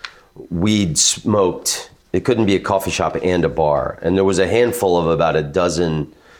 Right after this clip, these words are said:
like, full service bars that had liquor and beer and wine, and, and you could smoke, and those,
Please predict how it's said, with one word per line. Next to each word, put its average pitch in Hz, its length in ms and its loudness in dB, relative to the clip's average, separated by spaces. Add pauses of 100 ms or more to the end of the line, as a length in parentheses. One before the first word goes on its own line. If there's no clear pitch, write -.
(380)
like, 90 300 0
full 107 880 0 (100)
service 85 480 0
bars 78 640 0
that 80 120 -4
had 73 220 -2
liquor 82 500 2
and 73 240 -2
beer 80 460 2
and 69 400 -4
wine, 76 500 0
and, 69 260 -6
and 78 140 -4
you 76 100 -2
could 76 160 -6
smoke, 76 340 -2
and 78 120 -2
those, 78 200 -2